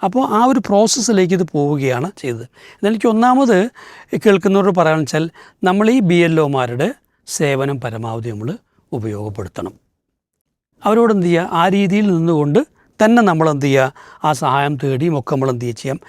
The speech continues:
മറ്റുള്ളവരുടെ സഹായവും തേടാൻ നമ്മൾ മടിക്കരുത്. ഇപ്പം ഇവിടെ നമ്മൾക്ക് ഒരു പക്ഷേ ഇപ്പോൾ, ആ, പല സംഘടനകളും, ആ, പല സംവിധാനങ്ങളൊക്കെ ഒരു പക്ഷേ ഇതിൻ്റെ ഈ സമയങ്ങൾ ഉയർന്നു വരാൻ സാധ്യതയുണ്ട്. ഇപ്പോൾ വിസ്ഡം,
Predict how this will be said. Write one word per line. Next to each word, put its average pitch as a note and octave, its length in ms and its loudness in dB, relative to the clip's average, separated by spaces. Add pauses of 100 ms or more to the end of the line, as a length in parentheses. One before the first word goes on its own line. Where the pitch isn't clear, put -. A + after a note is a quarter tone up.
(260)
മറ്റുള്ളവരുടെ A3 760 0
സഹായവും C#3 720 -2
തേടാൻ B2+ 340 -8
നമ്മൾ A#2+ 300 -10 (480)
മടിക്കരുത്. A#2 500 -4
ഇപ്പം - 400 -10
ഇവിടെ E3 160 2
നമ്മൾക്ക് F3 440 -2 (380)
ഒരു G#3 140 2
പക്ഷേ G3 320 0
ഇപ്പോൾ, F#3+ 260 0 (460)
ആ, E3+ 240 4 (100)
പല F#3+ 200 4
സംഘടനകളും, C#3+ 720 0 (480)
ആ, E3+ 80 -4 (340)
പല F3 140 2
സംവിധാനങ്ങളൊക്കെ E3+ 880 0
ഒരു C#3 140 -4
പക്ഷേ C3 260 -8
ഇതിൻ്റെ C#3 300 -4 (360)
ഈ D3 100 0 (340)
സമയങ്ങൾ D3 500 -2
ഉയർന്നു C#3+ 300 -4
വരാൻ C#3 240 -4
സാധ്യതയുണ്ട്. C#3 540 -2 (960)
ഇപ്പോൾ G3 180 -2
വിസ്ഡം, G3 420 -2